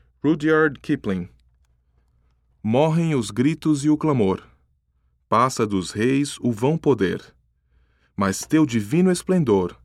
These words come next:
há de viver, há de viver. Teus mandamentos, ó Senhor,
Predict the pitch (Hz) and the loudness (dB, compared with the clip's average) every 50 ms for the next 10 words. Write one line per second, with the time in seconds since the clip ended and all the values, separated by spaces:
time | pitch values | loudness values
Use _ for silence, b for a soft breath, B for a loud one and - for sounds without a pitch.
0 | _ - 120 131 156 151 139 160 151 165 156 117 107 98 98 95 - - - - | _ -4 0 0 0 0 -2 -2 -4 -4 -2 0 2 2 2 2 -2 -6 -14 -20
1 | _ _ _ - 101 110 110 110 113 110 113 117 101 101 95 87 85 - - _ | _ _ _ -6 -4 -4 -4 -4 -6 -4 -4 -4 -2 -2 -4 -4 -6 -10 -14 _
2 | _ _ _ _ _ _ _ _ _ _ - 92 90 95 95 98 95 92 92 85 | _ _ _ _ _ _ _ _ _ _ -10 -8 -4 -2 -2 -2 -2 -2 -2 -2
3 | 104 117 131 127 - 120 113 127 131 131 - 175 180 156 117 101 90 90 - | -2 -2 -2 -2 -2 -2 -2 -2 -2 -2 -2 0 0 2 2 2 0 -2 -6